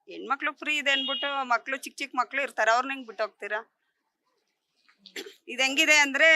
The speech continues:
ಅಯ್ಯೋ, ಏನೋ ಹೇಳ್ತಾರಲ್ಲ, ಬಲ್ಗೈಲ್ ಕೊಟ್ಟಿದ್ ಎಡಗೈ ಗೊತ್ತಾಗ್ಬಾರ್ದು ಅಂತ. ಇದ್ ಹೆಂಗೆ ಅಂದ್ರೆ ಸೀದಾ ಬಲ್ಗೈಲ್ ಕಿತ್ಕೊಂಡ್ ಬಲ್ಗೈಗೆ ಕೊಡ್ತಾ ಇದಾರೆ ಅಂತಾರಲ್ಲ, ಆ ತರ ಆಗ್ತಿದೆ.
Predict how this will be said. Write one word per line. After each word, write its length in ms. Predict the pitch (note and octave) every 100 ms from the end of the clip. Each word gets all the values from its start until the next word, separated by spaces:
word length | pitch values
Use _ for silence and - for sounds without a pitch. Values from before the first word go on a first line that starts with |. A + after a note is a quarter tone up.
| D4+
ಅಯ್ಯೋ, 240 | C4+ B3+ A#3+ A#3+ A#3 A#3 A#3+
ಏನೋ 140 | C#4
ಹೇಳ್ತಾರಲ್ಲ, 540 | C#4+ C4 C4 C4 A#3+ A#3+ G3+
ಬಲ್ಗೈಲ್ 320 | A3 A3+ C4
ಕೊಟ್ಟಿದ್ 360 | B3+ B3 - A#3+
ಎಡಗೈ 320 | A3 G#3+ A#3
ಗೊತ್ತಾಗ್ಬಾರ್ದು 720 | A3+ A3 A3+ A3 G3 F#3+ F#3
ಅಂತ. 180 | F3 E3 -
ಇದ್ 140 | G3+ G#3+
ಹೆಂಗೆ 200 | A3+ C4
ಅಂದ್ರೆ 160 | C4+ B3+
ಸೀದಾ 280 | B3 C4 C#4
ಬಲ್ಗೈಲ್ 440 | A#3 A3+ A#3 C4
ಕಿತ್ಕೊಂಡ್ 320 | D#4+ - D4 E4+
ಬಲ್ಗೈಗೆ 380 | A3+ A3+ A#3+
ಕೊಡ್ತಾ 300 | A#3+ G#3+ G3+
ಇದಾರೆ 280 | G#3+ G3+ G3
ಅಂತಾರಲ್ಲ, 400 | F#3+ G3 G3+ G3+ A3+
ಆ 60 |
ತರ 200 | F#3+ G3
ಆಗ್ತಿದೆ. 420 | F3 - F3 D#3+